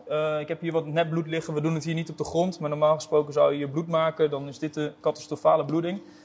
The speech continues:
Dus de C hebben we gehad. Dan gaan we naar de A, ademweg. Je gaat kijken of de ademweg vrij is. Of er bloed in de mond zit, kauwgom, snoep, andere dingen. Nou, op dit moment is de ademweg vrij. Mocht dat niet zo zijn, dan hebben we dat, eh, tien bij tien gaasje.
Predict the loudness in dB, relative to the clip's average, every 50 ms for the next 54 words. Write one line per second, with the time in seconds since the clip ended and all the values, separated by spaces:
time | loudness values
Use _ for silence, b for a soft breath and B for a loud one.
0 | B B B -12 -12 -10 -8 -8 -8 -4 2 4 4 4 4 2 0 -2 -2 0
1 | 2 4 4 4 2 -2 -10 -2 2 4 4 4 4 2 2 2 4 4 4 4
2 | 4 0 -2 b b b b b b b 4 6 6 6 6 4 2 4 2 2
3 | 2 0 -10 -18 b b b b b b _ _ 0 2 2 4 6 8 8 8
4 | 8 6 4 4 4 4 6 6 6 6 6 4 2 2 0 0 0 2 4 6
5 | 6 4 2 0 -4 -8 -12 -12 -10 -8 -4 -4 -4 -2 0 0 0 0 -4 -6
6 | -6 -4 -4 -6 -6 -8 -8 -6 -6 -4 -6 -6 -10 -14 -18 -20 _ _ _ 6
7 | 8 8 8 8 4 0 -6 -6 -8 -10 -6 -4 -2 -2 -2 -4 -2 0 0 0
8 | 2 0 -2 0 0 0 0 0 -2 -4 -6 -8 b b b b b b -2 0
9 | 2 2 2 2 2 0 0 -2 -2 -4 -2 2 4 4 4 4 4 2 0 -2
10 | -2 -2 2 6 6 6 6 4 0 -4 -10 -20 _ _ _ _ _ -2 -2 2
11 | 2 2 2 2 0 -2 -4 0 4 6 6 6 6 4 0 0 -2 -2 -2 -2
12 | -2 -4 -4 -2 -4 -4 -4 -4 -6 -8 -6 -4 -4 -4 -4 -6 -8 -4 0 2
13 | 2 2 2 -2 -6 -10 -10